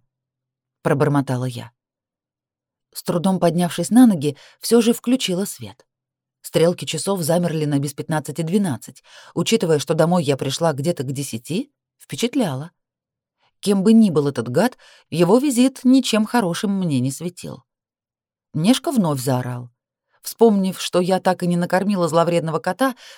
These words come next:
выдала ему сардины и на время остановилась возле зеркала. Всё на месте. Никаких порезов, синяков и царапин. Значит, можно плюнуть на заботу о здоровье и завалиться спать. Утро вечера мудренее. Нешка пришёл ко мне под бок,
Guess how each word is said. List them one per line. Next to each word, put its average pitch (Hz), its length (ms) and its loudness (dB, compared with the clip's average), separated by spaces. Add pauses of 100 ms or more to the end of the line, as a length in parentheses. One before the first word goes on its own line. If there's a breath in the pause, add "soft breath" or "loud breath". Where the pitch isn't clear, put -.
выдала 208 320 2
ему 143 240 0
сардины 196 520 0
и - 20 -2
на 160 120 -2
время 175 280 0
остановилась 151 580 -2
возле 156 260 -2
зеркала. 104 500 -14 (840)
Всё 175 220 -2
на 302 100 2
месте. 143 460 -6 (440)
Никаких 185 460 -2
порезов, 143 540 -2
синяков 135 540 -4
и 147 60 0
царапин. 104 580 -8 (680 soft breath)
Значит, 196 440 -2
можно 196 300 0
плюнуть 202 440 2
на 139 100 -2
заботу 143 360 -2
о 139 80 0
здоровье 185 480 0 (260 loud breath)
и 359 100 2
завалиться 156 460 -2
спать. - 420 -16 (200)
Утро 254 280 2
вечера 175 380 0
мудренее. 120 680 -4 (1000)
Нешка 339 340 -2
пришёл 190 380 -2
ко 156 140 -2
мне 143 180 -2
под 123 220 -2
бок, 196 260 0